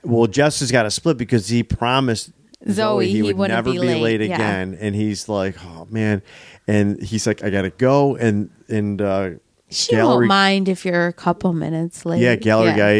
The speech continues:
Speaker 1: And then he's like, you know, to get stuff, you, something about sacrifice. You have
Speaker 2: Yes.
Speaker 1: to sacrifice
Speaker 2: Yes.
Speaker 1: or whatever.
Speaker 2: So
Speaker 1: Um,
Speaker 2: it, it, I think it's pretty clear that they are definitely in cahoots with Satan.
Speaker 1: Yeah, there's something there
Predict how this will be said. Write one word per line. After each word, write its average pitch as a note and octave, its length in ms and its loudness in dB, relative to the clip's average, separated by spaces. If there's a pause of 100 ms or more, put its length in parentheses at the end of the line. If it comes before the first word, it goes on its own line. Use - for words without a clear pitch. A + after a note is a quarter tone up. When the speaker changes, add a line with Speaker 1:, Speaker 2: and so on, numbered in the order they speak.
Speaker 1:
And G2+ 80 0
then G#2+ 140 4
he's G#2+ 160 -2
like, G2+ 260 -2 (280)
you G#2 140 -4
know, E2 300 -6 (360)
to G#2 100 -4
get G#2+ 200 -2
stuff, - 380 -4
you, F2+ 160 -6 (100)
something F#3+ 320 -2
about A2+ 220 2
sacrifice. F#2+ 800 -4
You C#3 140 0
have D#3 160 2
Speaker 2:
Yes. A2 160 -2
Speaker 1:
to B2+ 80 -6
sacrifice B2 680 -4
Speaker 2:
Yes. F#2 160 0
Speaker 1:
or F#2 40 -4
whatever. F#2+ 380 0 (500)
Speaker 2:
So D4+ 240 0
Speaker 1:
Um, F#3+ 60 2
Speaker 2:
it, E3+ 140 -2 (140)
it, C4+ 300 2
I C#4+ 100 4
think D4 180 2
it's A#3 160 0
pretty A3 320 -2
clear G3 420 0
that F3 320 -6
they F3+ 200 4
are F3 140 0
definitely E3+ 880 -2 (880)
in F#3+ 240 4
cahoots - 720 0
with F3+ 380 0
Satan. D#3 640 -2
Speaker 1:
Yeah, A3+ 160 0
there's B2 240 -2
something D3+ 680 -2
there A2 480 0